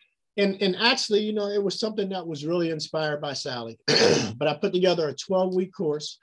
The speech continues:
It's called Live Your Truth. And it's, it's, it's an intensive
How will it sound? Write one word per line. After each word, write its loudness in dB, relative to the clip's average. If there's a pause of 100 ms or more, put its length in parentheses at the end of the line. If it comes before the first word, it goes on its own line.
(320)
It's -14
called 0
Live 0
Your 0
Truth. -4 (920)
And -4
it's, -4
it's, -2
it's 0
an -8 (220)
intensive 4